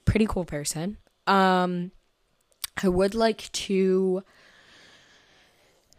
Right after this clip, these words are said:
just take a moment to acknowledge some criticism that he has received, because he has received a good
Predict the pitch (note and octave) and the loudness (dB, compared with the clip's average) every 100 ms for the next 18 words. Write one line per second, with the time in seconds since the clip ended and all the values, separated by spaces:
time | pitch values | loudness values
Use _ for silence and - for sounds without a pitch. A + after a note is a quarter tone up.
0 | - A3 B3 - - C4+ B3+ A#3 G#3 G3+ | -12 0 4 6 6 4 4 4 4 2
1 | G3+ G3 - - - - G#3 F#3+ F#3 - | 2 0 -2 2 2 2 0 0 0 -2
2 | F#3+ F#3 F3+ F3 F3+ F3+ F3+ F3+ - - | -4 -4 -4 -2 0 2 2 0 -4 -4
3 | - F3 E3+ - - - - G3+ G3+ A3 | -4 -2 -4 -8 10 12 12 4 0 0
4 | - A#3 A#3+ B3 B3+ C#4 - - - - | 2 4 6 4 4 0 -4 -10 -14 -18
5 | _ _ A3 G3+ G3 G#3 F#3+ F#3+ F#3 - | _ _ -4 -2 -4 -2 -2 -2 -2 0
6 | - F3+ F3 F3+ F#3+ - - F#3 E3+ F3 | 0 -2 -2 -4 -4 -8 -8 -8 -6 -6
7 | E3+ - E3 D#3+ - E3 E3 F3 F3 F3+ | -6 -6 -8 -12 -8 -6 -4 -2 -4 -2
8 | F#3+ - F#3 F3+ F#3 E3+ E3+ F3+ | 0 0 -2 -6 -6 -4 -4 -6